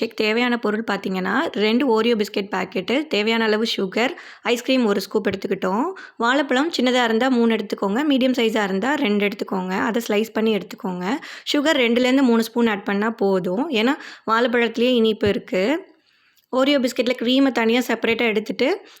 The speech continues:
பிஸ்கெட்டை இப்படி உடைச்சு வச்சுக்கோங்க. அந்த க்ரீம் இப்படி எடுத்துருக்கோம். க்ரீமில் நீங்க கொஞ்சம் டைரி மில்க் குட்டீஸ் கேட்டனால நாங்க அதை ஆட் பண்ணி சின்ன மிக்ஸி ஜாரில் அடைச்சிட்டு வந்துட்டோம். அந்த மாதிரி பவுடர் பண்ணிக்கோங்க பிஸ்கெட்டை. அடுத்து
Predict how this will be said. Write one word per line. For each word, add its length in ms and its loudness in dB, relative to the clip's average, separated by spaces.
பிஸ்கெட்டை 260 -2
இப்படி 240 2
உடைச்சு 340 0
வச்சுக்கோங்க. 380 -4
அந்த 300 0
க்ரீம் 200 2
இப்படி 180 0
எடுத்துருக்கோம். 680 -2
க்ரீமில் 260 2
நீங்க 200 4
கொஞ்சம் 320 2
டைரி 260 2
மில்க் 600 2
குட்டீஸ் 320 -2
கேட்டனால 420 2
நாங்க 220 0
அதை 140 0
ஆட் 220 -2
பண்ணி 400 0
சின்ன 200 2
மிக்ஸி 200 2
ஜாரில் 260 0
அடைச்சிட்டு 360 -4
வந்துட்டோம். 500 -4
அந்த 220 -2
மாதிரி 200 2
பவுடர் 480 0
பண்ணிக்கோங்க 480 -2
பிஸ்கெட்டை. 680 -4
அடுத்து 520 0